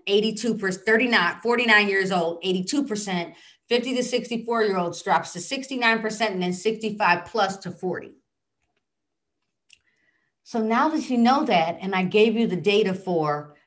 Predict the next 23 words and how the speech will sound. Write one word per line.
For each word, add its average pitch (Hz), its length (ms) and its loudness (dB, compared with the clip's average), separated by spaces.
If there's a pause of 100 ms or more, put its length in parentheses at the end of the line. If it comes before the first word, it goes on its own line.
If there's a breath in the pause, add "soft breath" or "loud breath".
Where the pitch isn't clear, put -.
(140)
Facebook, 214 720 0 (140)
Twitter, 185 640 0 (220)
and 202 240 -4
I 202 80 2
should 208 180 -4
say 196 120 -2
it 165 80 -2
like 151 180 -2
this, 139 340 -8
Facebook, 208 540 0 (180)
Instagram, 165 840 -4 (180)
LinkedIn, 180 800 0 (260 soft breath)
then 190 300 0
Twitter, 151 500 -2
and 170 100 -6
it 170 120 -8
probably 220 440 2
should 185 200 -6
be 170 340 -8
Facebook, 208 560 -2
Instagram, 180 680 -4
YouTube, 254 600 -2 (520 soft breath)
TikTok, 208 520 -2